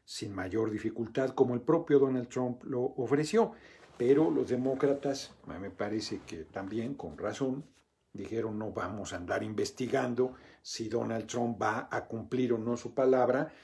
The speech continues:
y decidieron meterle toda la presión, eh, amagándolo con destituirlo, porque eso entiendo, yo no soy conocedor del, del marco legal norteamericano,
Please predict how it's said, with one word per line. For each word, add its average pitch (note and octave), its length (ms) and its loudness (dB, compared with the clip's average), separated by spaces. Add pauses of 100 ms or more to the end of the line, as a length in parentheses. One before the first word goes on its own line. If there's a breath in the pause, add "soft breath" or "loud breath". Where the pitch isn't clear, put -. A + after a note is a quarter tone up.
(160 loud breath)
y G#2+ 80 0
decidieron A2 600 2
meterle C#3 520 4
toda D3 240 6
la C#3+ 160 4
presión, C#3+ 560 4 (320 loud breath)
eh, F#2+ 240 -4
amagándolo C3+ 760 6
con C3 200 0
destituirlo, C3+ 800 0
porque G#2+ 420 -4
eso C3 360 0
entiendo, C#3+ 640 -2
yo G2+ 160 -4
no G2+ 180 -10
soy G#2+ 220 -6
conocedor G#2+ 640 -4
del, F2 440 -10
del F2 480 -12 (440 loud breath)
marco A2+ 360 -4
legal A#2 540 2
norteamericano, B2 1080 0